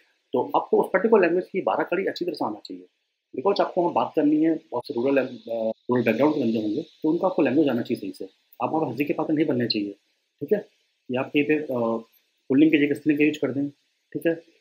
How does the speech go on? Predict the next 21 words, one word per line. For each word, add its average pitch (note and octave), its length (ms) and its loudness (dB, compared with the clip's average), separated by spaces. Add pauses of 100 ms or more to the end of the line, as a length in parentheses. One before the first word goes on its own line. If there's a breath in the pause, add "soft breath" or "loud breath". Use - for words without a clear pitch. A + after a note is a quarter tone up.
एक C3 120 0
वचन, C#3+ 220 2
बहुवचन C#3 440 2
जो C#3 120 2
रहता C3 200 -4
है, C3 60 -2
सिंगुलर, C3 280 0
प्लूरल। C3 260 -2 (540)
So B3 280 6
it's, - 220 0
अ, C#3+ 80 2
very C#3 420 6
urgent, F#2+ 240 -4 (280)
okay? F3+ 200 -2 (600)
आपको - 240 2
good D#3 200 2
command E3 220 4
over C#3 120 6
the A2+ 160 -2
basic A2 300 -2
words, - 420 0